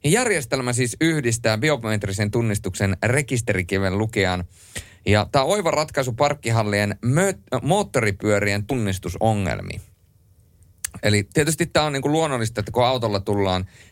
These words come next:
niin ne lukee rekiste-, rekisterikilvet ja muut,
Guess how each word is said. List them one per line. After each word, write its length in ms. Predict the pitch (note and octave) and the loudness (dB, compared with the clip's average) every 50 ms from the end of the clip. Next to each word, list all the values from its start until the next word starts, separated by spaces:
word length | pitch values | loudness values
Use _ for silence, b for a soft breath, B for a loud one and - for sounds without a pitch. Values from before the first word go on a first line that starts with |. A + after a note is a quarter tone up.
| B B | B B
niin 120 | G2 F#2+ | 0 2
ne 80 | F#2+ F#2+ | 2 2
lukee 320 | F#2+ G#2 G2+ G2+ G#2 G2 | 2 2 2 2 2 2
rekiste-, 640 | F#2 F#2 F#2 F2+ G2 F#2 - - D#2 - - G#2 F#2+ | 2 0 0 -2 -2 -4 -2 -4 -6 -4 -2 0 0
rekisterikilvet 840 | F2 G#2+ A#2 A2 F#2+ F2 - - F#2 E2+ - F2 F2 E2+ E2+ F2 - | 2 2 0 0 0 0 0 0 0 2 0 0 0 0 0 -2 0
ja 60 | F2+ | 0
muut, 380 | G#2+ C#3 D#3 D#3 A#2+ - - | 2 2 0 0 -2 -6 -10